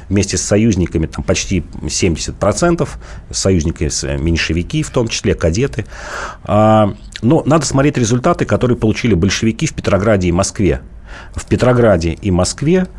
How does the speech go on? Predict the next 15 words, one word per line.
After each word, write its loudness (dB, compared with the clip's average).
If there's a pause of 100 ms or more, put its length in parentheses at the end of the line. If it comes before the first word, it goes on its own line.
(260)
у 2
большевиков 4
было 4
от -2
сорока 2
пяти -2
до 2
сорока 0
восьми 0
процентов. -2
Они 2
победили 2
в 0
этих -2
городах. -2